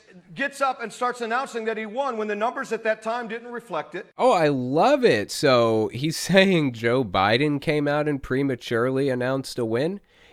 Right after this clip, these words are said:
Speaker 2: It was days later, after all of the votes had been counted, or the, the majority.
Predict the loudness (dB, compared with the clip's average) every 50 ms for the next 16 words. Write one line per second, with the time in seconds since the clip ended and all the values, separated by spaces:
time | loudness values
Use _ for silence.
0 | _ _ 0 0 2 2 2 2 2 0 -4 -10 _ _ _ _ -16 -16 -8 0
1 | 2 4 6 6 8 8 6 6 4 2 -2 -4 -6 -8 -10 -10 -8 -6 -4 -2
2 | 0 2 2 4 2 2 0 -2 -6 -10 -8 -6 -6 -6 -4 -4 -4 -4 -4 -2
3 | 0 2 2 4 4 2 0 0 0 -2 -2 2 2 2 2 2 0 -2 -4 -10
4 | -12 -12 -10 -8 -6 -6 -4 -4 -4 -4 -4 -2 -2 -2 -2 -2 -2 -2 -2 -2
5 | -2 -2 -4 -6 -4 -2 -2 0 0 -2 -2 0 2 2 4 2 2 0 -2 -6
6 | -10